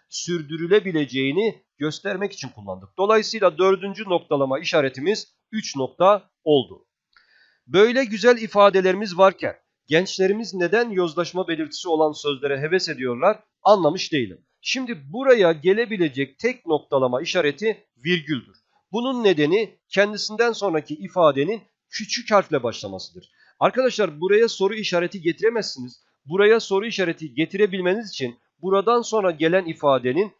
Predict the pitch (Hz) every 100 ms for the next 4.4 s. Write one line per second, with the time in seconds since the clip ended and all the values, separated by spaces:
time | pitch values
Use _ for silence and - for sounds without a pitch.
0 | _ 120 160 220 233 190 202 156 131 123
1 | 110 104 - 92 85 - _ _ - 143
2 | 190 185 151 160 233 226 214 - 156 139
3 | 135 131 127 185 190 147 131 151 180 156
4 | 131 - 151 226